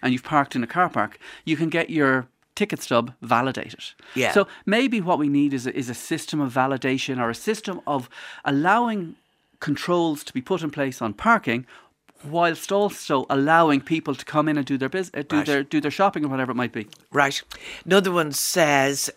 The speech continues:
Speaker 2: um, "I was clamped lately in a thigh in a virtually empty car park area, twenty minutes overtime,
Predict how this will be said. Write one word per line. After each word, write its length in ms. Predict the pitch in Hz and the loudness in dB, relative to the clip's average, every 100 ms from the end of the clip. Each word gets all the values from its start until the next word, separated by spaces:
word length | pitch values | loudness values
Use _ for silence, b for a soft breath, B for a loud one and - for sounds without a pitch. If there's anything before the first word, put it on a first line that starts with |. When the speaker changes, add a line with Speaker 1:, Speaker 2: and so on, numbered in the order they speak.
| - | 2
Speaker 2:
um, 340 | 156 147 147 - B B _ | 4 2 0 -10 B B _
"I 180 | 156 165 | 4 4
was 260 | 165 165 - | 2 -2 -6
clamped 580 | - 196 185 160 - - - | -4 0 0 -2 -8 -8 0
lately 520 | 175 170 160 147 - 165 | 2 2 0 -4 -2 -2
in 160 | 151 | -2
a 80 | 151 | -2
thigh 600 | - - 214 220 151 117 _ B B B B B - | -4 2 4 4 2 -2 _ B B B B B -2
in 140 | 165 | 2
a 80 | 165 | 2
virtually 640 | 156 202 196 180 160 160 - | 6 6 6 -2 -2 -4 2
empty 480 | - 220 226 - 156 | 4 4 0 -6 -6
car 320 | - 123 110 - | -6 -2 0 0
park 380 | 117 104 104 | -2 -4 -4
area, 340 | 113 110 117 131 | -6 -4 -4 -6
twenty 420 | - 175 190 170 | -4 -4 -4 -6
minutes 320 | 147 131 117 | -8 -8 -6
overtime, 580 | 131 123 117 123 123 117 | -6 -6 -6 -4 -4 -4